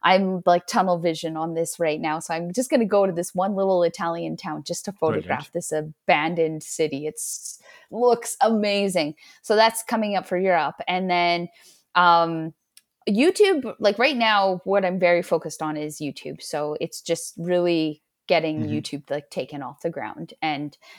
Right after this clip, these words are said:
Speaker 1: 'cause I can take YouTube anywhere. I can take YouTube all over the world. So that is, again,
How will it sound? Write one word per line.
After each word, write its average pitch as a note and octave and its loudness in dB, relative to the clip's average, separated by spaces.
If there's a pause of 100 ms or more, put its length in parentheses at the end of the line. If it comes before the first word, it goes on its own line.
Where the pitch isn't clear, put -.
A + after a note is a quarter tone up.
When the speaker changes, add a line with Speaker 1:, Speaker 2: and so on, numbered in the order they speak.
(520)
Speaker 1:
'cause E3 0
I F3 6
can D#3+ -4
take - -4
YouTube E3+ -2
anywhere. C#3 -2
I C#3 -8
can E3 -8
take D#3 -8
YouTube D3+ -8
all C#3+ -2
over C#3+ -6
the C#3+ -6
world. D3 -2
So D#3 2
that E3 4
is, F3+ -2 (100)
again, F3+ 0